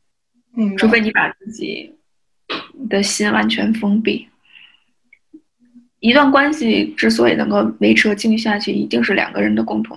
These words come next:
Speaker 2: 努力，否则的话很难。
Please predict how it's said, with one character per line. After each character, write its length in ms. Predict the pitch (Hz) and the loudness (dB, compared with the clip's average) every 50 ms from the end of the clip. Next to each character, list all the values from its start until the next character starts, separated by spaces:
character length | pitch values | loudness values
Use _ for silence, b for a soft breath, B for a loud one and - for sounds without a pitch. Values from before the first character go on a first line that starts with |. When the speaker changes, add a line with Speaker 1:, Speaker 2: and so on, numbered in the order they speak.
| - 107 | -8 -8
Speaker 2:
努 140 | - - _ _ | -8 -8 _ _
力， 280 | - - 302 311 - _ _ _ _ _ _ _ _ _ _ _ _ 240 _ _ _ _ _ 240 240 _ _ _ _ _ _ _ _ _ _ _ _ _ - - - - | -8 -8 -8 -8 -12 _ _ _ _ _ _ _ _ _ _ _ _ _ _ _ _ _ _ _ _ _ _ _ _ _ _ _ _ _ _ _ _ _ -14 -14 -6 0
否 140 | 208 196 190 | 2 2 2
则 220 | 190 196 190 196 | 4 2 2 4
的 100 | 220 240 | 4 2
话 640 | 262 - - - 107 101 - - - - - - - - - | 2 2 0 0 2 0 -2 -4 -6 -8 -12 -14 -16 -18 -12
很 200 | - - - - | -10 -8 -8 -8
难。 160 | - - - | -8 -10 -12